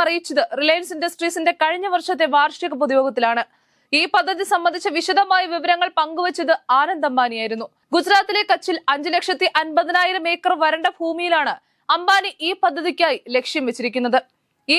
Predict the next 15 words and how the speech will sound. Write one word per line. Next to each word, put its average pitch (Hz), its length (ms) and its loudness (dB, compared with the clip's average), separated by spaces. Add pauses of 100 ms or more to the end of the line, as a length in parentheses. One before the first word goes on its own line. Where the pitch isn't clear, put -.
(140)
പദ്ധതിക്ക് 370 560 0
സിംഗപ്പൂരിന്റെ 320 640 2
മൂന്നിരട്ടിയോളം 359 800 2 (120)
വലിപ്പമുണ്ടാകും. 233 720 0 (540)
റിലയൻസ് 392 400 4 (100)
ലോകത്തിലെ 330 400 2 (160)
ഏറ്റവും 370 400 0
വലിയ 359 200 2 (180)
സിംഗിൾ 339 360 0 (120)
സൈറ്റ് 359 340 0
സോളാർ 330 360 4
പദ്ധതി 311 240 -2 (160)
ഇവിടെ 294 180 0 (100)
വികസിപ്പിച്ചെടുക്കും. 240 720 -4 (500)
അൻപത്തിയഞ്ച് 381 640 0